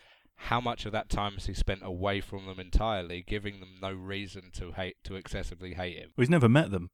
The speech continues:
Speaker 1: Exactly. Ass-, assuming that that kid, Eli, is Liquid, what reason is he, what reason does he have to be so angry at such an early stage?
Speaker 2: Well, one, I don't know about the early stage, but one, one answer to that, and again, I think, I think I can,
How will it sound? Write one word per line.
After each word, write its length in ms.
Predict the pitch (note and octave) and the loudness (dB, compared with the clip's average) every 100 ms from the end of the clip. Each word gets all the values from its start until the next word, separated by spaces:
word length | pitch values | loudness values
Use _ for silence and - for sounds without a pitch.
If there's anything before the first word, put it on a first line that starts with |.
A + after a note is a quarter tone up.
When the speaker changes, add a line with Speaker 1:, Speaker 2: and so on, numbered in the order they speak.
| - | -8
Speaker 1:
Exactly. 720 | A2 G#2 F#2+ - F2+ E2+ - - - | -2 2 2 -2 -6 -8 -10 -14 -10
Ass-, 200 | A#2 D3+ A#2 | -4 -2 -2
assuming 560 | G#2+ C3 C3+ A#2+ A2+ | -2 -2 -2 -2 -6
that 120 | G#2+ | -8
that 200 | G#2 G#2 | -6 -4
kid, 420 | - G#2 G2 F#2+ - _ _ G#2 | -2 -2 -2 -6 -12 _ _ -4
Eli, 460 | G#2 G#2 F#2+ F#2+ - | 0 2 0 -2 -4
is 460 | A2 A2 G2+ - G2 | -4 -4 -6 -8 -6
Liquid, 680 | G#2 A2 - E2 - - - _ - _ | -4 -4 -6 -8 -6 -6 -6 _ -20 _
what 240 | G#2 A2+ A#2 | -2 -2 -2
reason 420 | G2+ G#2 F#2+ F#2+ | -4 -4 -4 -6
is 140 | F#2+ | -6
he, 180 | F#2+ F#2+ | -4 -4
what 260 | F#2+ G2 G2+ | -4 -6 -4
reason 360 | G2+ G2+ F#2 F2+ | -4 -4 -4 -4
does 160 | F#2 | -4
he 120 | F2 | -4
have 300 | E2+ F#2+ F2 - | 0 0 0 -2
to 100 | F2+ | 0
be 160 | F#2 | 0
so 240 | E2+ F2+ F2 | -2 -4 -4
angry 380 | F2 E2+ E2+ - _ | -6 -8 -14 -16 _
at 180 | F#2 E2+ - _ - - _ - | -6 -6 -8 _ -20 -20 _ -16
such 400 | - F#2 - - | -6 -4 -4 -8
an 100 | E2+ | -8
early 200 | E2+ E2+ | -6 -2
stage? 440 | - G2 D2+ - _ | 0 0 -4 -14 _
Speaker 2:
Well, 120 | A#2+ | 2
one, 300 | C3 E3 D#3 | 6 6 4
I 100 | A#2 | 4
don't 120 | B2 C#3+ | 6 8
know 80 | |
about 220 | B2+ A#2+ G#2 | 6 4 4
the 120 | A#2 | 6
early 200 | A#2 G#2 | 6 4
stage, 320 | - F#2+ F2 | 0 -2 -2
but 120 | F2 | -4
one, 300 | G2 A2 G#2 - | -2 -2 -2 -2
one 140 | G#2+ | -2
answer 240 | G2 - | -2 -4
to 40 | F#2+ | -2
that, 200 | G2 F#2 | 0 0
and 80 | G2 | 0
again, 260 | F#2 G#2+ | 4 4
I 80 | F2+ - | 2 0
think, 180 | C3+ A#2 - _ - | 0 0 -6 _ -2
I 60 | |
think 180 | A#2+ A#2 | 2 2
I 120 | G2+ | 0
can, 260 | F#2+ F#2+ F2 | -2 -6 -8